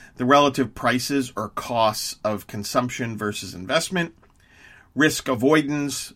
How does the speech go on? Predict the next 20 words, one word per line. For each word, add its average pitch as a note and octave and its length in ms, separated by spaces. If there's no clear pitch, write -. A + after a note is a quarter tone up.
versus A2+ 480
risk-taking, C#3 840
and G#2 120
so E2+ 200
on. - 180
Number D#3 200
two, C3+ 300
markets E3+ 440
work. B2+ 440
The B2 80
free F#3 200
market E3+ 420
provides A2+ 480
clear F#3+ 260
incentives C3 800
through A2 220
price A#2+ 320
and G#2+ 100
profit F2+ 320
signals C3+ 480